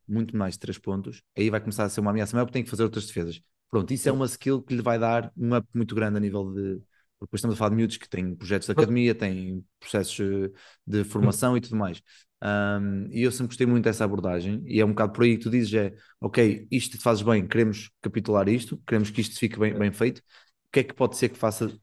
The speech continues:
Speaker 1: muita diferença no teu jogo? Não é uma coisa que, ok, se der isto, ela melhora zero ponto zero ponto zero. Não, vai melhorar dois, três por cento, que é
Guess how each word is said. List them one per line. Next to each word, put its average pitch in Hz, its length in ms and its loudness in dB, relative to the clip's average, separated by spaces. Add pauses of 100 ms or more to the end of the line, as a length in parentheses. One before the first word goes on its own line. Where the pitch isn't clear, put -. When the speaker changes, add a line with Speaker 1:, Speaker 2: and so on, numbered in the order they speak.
(160)
Speaker 1:
muita 127 320 2
diferença 113 420 2
no 104 60 0
teu 104 120 0
jogo? 95 200 0
Não 160 80 4
é 170 40 6
uma 165 140 4
coisa 165 220 4
que, 165 300 4 (280)
ok, 123 260 2
se 131 140 -6
der 143 160 6
isto, 147 200 0
ela 139 100 2
melhora 127 340 0
zero 117 220 -2
ponto 113 200 -8
zero 110 160 -2
ponto 107 180 -2
zero. 95 180 -4
Não, 113 220 -2
vai 101 200 0
melhorar 110 320 0
dois, 113 300 0
três 101 180 -4
por - 140 -20
cento, 82 240 -6
que 92 80 -2
é 95 40 2